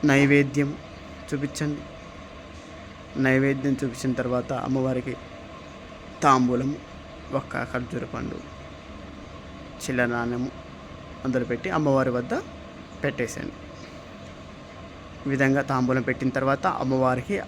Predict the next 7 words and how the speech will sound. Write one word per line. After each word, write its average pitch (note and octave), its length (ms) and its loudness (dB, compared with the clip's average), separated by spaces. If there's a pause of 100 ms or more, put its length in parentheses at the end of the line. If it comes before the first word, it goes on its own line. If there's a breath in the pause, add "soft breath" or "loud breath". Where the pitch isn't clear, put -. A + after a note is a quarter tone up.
(140)
ఆరతిని C#3+ 380 6 (680)
చూపించండి. - 440 -10 (880)
ఆరతిని D3+ 340 6
చూపించిన C#3 440 0
తర్వాత C3 340 2 (220)
అమ్మవారి B2 360 0
కళ్ళకద్దుకొని, B2 580 0